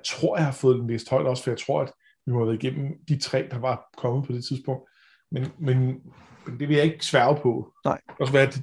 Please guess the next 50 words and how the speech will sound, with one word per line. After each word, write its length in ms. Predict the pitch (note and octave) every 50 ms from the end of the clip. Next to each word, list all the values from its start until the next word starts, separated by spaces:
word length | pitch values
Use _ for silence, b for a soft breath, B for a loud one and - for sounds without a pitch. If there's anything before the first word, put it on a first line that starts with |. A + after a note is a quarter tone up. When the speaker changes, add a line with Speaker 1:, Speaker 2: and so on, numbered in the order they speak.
| - - -
Speaker 1:
den 140 | C#3+ B2+
var 60 | C#3 D#3+
udlånt, 520 | D#3+ D3 D3+ C#3+ D3+ - D2 A2 G#2+ A#2+
øh, 200 | A#2+ A2+ G#2+ - - -
på 80 | C3
biblioteket 560 | C3 B2+ B2 A2 A2+ A2 - C3+ C#3 D3+ D3
eller 120 | B2+ A2+ A2
et 20 |
eller 140 | A2 A2+ A#2
andet. 140 | A#2 A#2+ - b b b b b b b b _
Hvad 120 | - B2+ C3
ved 80 | C3+
jeg. 180 | C3+ B2 A2 A2+ - - b b b b _ _ -
Øhm, 760 | D#3 D#3 D#3 D3+ C#3+ C#3+ C#3 C3+ C3+ C3 C3 B2+ B2+ B2 B2 A#2+ - - _ _ _ _ _ _ _ _ _ _ _ -
jeg, 100 | F3 D#3+ D#3+ - - - - - _
jeg 120 | - D3 C#3
synes, 160 | - - -
det 100 | - E3+
er 40 | D3
en 60 | B2+
dejlig 220 | A#2+ A#2+ C#3 F#3+
historie. 380 | G3 F3 - - F3+ F3+ F3 F3 E3+ E3 -
Jeg 80 | E3
kan 40 | D#3 -
godt 160 | E3+ E3 E3
lide 140 | F#3 G3 -
den. 360 | - E3 D#3+ - _ - D3
Øhm, 680 | C#3+ C#3 C#3 C#3 C3+ C3 B2+ B2+ B2 B2 B2 A#2+ B2 - b b b b b b b b b b b b b b b b b b b _ _ _ _ -
det, 240 | D3 D#3 D#3 D3+ - _ _ _ _ _ _ _ _ _ _ _ _ _ C#4+ D4 A3
jeg 160 | G3 F#3 -
kan 100 | - C#3
jo 60 | B2+
sige 180 | - F3+ F#3 F3
meget 200 | D#3+ D3+ D#3 D3
det 80 | C3
samme, 320 | - - D3+ C3+ D3+ F3+ F#3
jeg 80 | D#3+
ser 180 | - - C#3+ C#3
om 60 | C#3+
den 100 | C#3 B2+
første 340 | - - C#3+ D#3 E3+ - -
historie 400 | F3 D3+ - D#3 D#3 - - D3
med, 200 | C#3+ C#3 D3 D3+
at 60 | D3+
det 60 | C#3+
er 40 | C3+
en 60 | C3
lidt 120 | B2+ C3 C3
anden 180 | C3 D3 D#3+
stil, 400 | D#3 - - - F#3 F3 F3+ F#3+